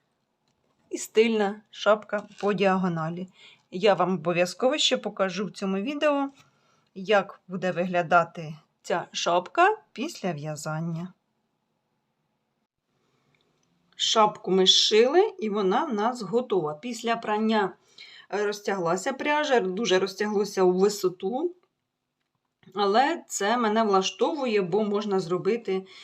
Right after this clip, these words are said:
більший відворот. Підгин, загин. Ось так. Дуже гарно виглядає полотно.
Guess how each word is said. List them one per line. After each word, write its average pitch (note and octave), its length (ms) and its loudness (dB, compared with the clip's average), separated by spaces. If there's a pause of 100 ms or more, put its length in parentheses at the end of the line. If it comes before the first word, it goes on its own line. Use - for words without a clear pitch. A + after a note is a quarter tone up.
(200)
більший G#3 640 0
відворот. F3+ 680 -2 (1200)
Підгин, F#3+ 600 -2
загин. F#3 540 -4 (680)
Ось F#3+ 200 -8
так. D#3 480 -14 (1200)
Дуже F3 480 -4 (200)
гарно F3 420 -4
виглядає E3+ 460 -4
полотно. F3 640 -4